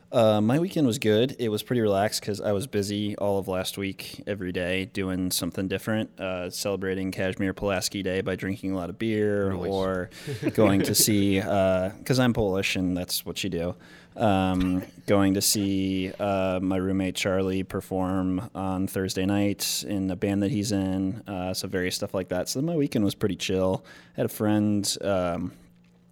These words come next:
Speaker 1: he and his wife, uh, their birthdays are within a week of each other, so they always do, like, a party,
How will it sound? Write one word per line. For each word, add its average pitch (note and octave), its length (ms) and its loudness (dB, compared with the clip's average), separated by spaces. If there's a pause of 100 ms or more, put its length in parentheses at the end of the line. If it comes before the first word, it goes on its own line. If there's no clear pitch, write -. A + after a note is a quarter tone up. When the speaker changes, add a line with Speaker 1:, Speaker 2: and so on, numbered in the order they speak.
Speaker 1:
he B2+ 160 2
and A#2+ 60 4
his G#2 140 -2
wife, G2+ 580 -2
uh, F2 280 -2
their F#2+ 120 -2
birthdays F#2+ 460 -4
are E2 160 -2
within F#2 260 -6
a C#2+ 60 -6
week F2 180 -8
of A2+ 80 -4
each B2+ 180 -8
other, C#3 200 -2
so - 120 -4
they F2 80 0
always C#2 240 -4
do, E2+ 140 -4
like, D2 140 -2
a - 40 -10
party, D#2+ 440 -8